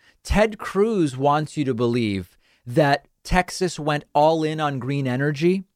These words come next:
and now has power failures, and it's a preview of what happens to the whole country if the whole country goes in the direction of green energy. Texas did something that's the opposite of the Green New Deal.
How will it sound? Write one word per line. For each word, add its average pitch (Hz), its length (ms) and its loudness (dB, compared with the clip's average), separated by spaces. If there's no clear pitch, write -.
and 147 260 2
now 143 260 2
has 151 240 -4
power 185 380 2
failures, 117 680 -2
and 131 140 -4
it's 131 160 -8
a 143 60 -8
preview 151 720 2
of 123 180 0
what 131 140 2
happens 131 500 -4
to 156 80 -2
the 139 100 0
whole 165 200 4
country 139 600 -2
if 135 160 -4
the 143 80 4
whole 147 200 4
country 135 540 -2
goes 135 380 4
in 135 80 -2
the 120 60 -2
direction 113 420 -2
of 104 100 -4
green 107 220 -2
energy. 87 420 -6
Texas 220 520 0
did 160 280 2
something 160 460 -4
that's 127 180 -4
the 123 240 -6
opposite 127 460 0
of 104 80 -4
the 113 100 -4
Green 107 260 -4
New 101 140 -2
Deal. 90 300 -2